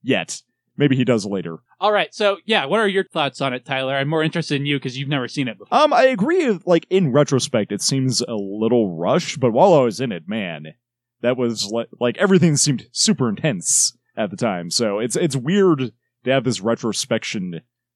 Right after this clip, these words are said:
Speaker 1: where it seems like it went by really fast all of
Speaker 2: Yeah,
Speaker 1: a sudden.
Speaker 2: and for context, Ron Baral only gets, like, four episodes devoted to him. And then he's in a few others that are more focused on other antagonists,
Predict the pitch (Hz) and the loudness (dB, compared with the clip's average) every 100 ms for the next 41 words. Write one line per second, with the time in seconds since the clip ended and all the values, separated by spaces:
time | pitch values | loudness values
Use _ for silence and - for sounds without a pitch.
0 | _ _ 110 107 101 - 127 113 95 104 | _ _ -4 -4 -4 -6 -4 -4 -2 -4
1 | 98 104 98 101 95 85 82 80 95 85 | -6 -6 -4 -2 -4 -4 -8 -10 -6 -6
2 | 82 90 - - 95 92 - 233 226 214 | -4 -4 -4 -4 -4 -8 -6 -6 -4 -6
3 | 226 233 240 277 - 160 254 214 170 180 | -2 -2 -2 -6 -4 2 2 2 2 4
4 | 160 156 160 147 - 117 - - 180 139 | 2 0 -4 -4 -4 -8 -8 0 2 2
5 | 139 143 131 117 127 110 104 101 104 101 | 0 -4 -4 -6 -8 -8 -10 -12 -18 -20
6 | - _ 156 180 190 185 - 170 175 - | -20 _ -4 -4 -4 -6 -4 -4 -4 -2
7 | 160 143 160 175 180 147 127 113 101 - | -2 0 -2 -4 -4 -4 -4 -4 -6 -12
8 | 147 151 143 151 151 143 135 131 147 147 | -4 0 0 -2 -4 -4 -6 -6 -4 -4
9 | 127 127 135 147 156 160 - | -6 -6 -6 -6 -8 -10 -16